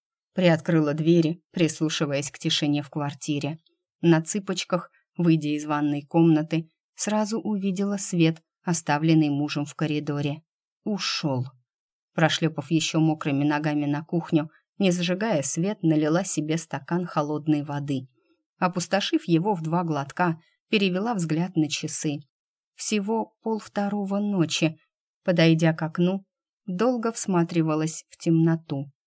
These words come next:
следя за движением листвы на деревьях. Ветер играл с зелеными кронами,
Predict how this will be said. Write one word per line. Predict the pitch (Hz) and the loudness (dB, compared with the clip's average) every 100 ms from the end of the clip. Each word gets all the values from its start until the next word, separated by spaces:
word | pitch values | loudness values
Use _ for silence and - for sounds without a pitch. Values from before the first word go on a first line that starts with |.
| _ | _
следя | - 185 156 156 147 | -4 2 2 2 0
за | 143 | -2
движением | 156 156 151 143 143 143 | -2 0 2 2 2 0
листвы | 139 - 151 156 | 0 -4 -2 4
на | 165 | 4
деревьях. | 147 151 147 139 147 151 - _ _ _ - | 4 0 -2 -2 -6 -8 -10 _ _ _ 2
Ветер | 180 160 151 151 | 2 4 2 0
играл | 156 151 156 | 0 0 0
с | 151 | -2
зелеными | 151 151 147 143 143 | -2 0 0 -2 -2
кронами, | 160 175 175 160 156 165 | 0 4 6 6 6 2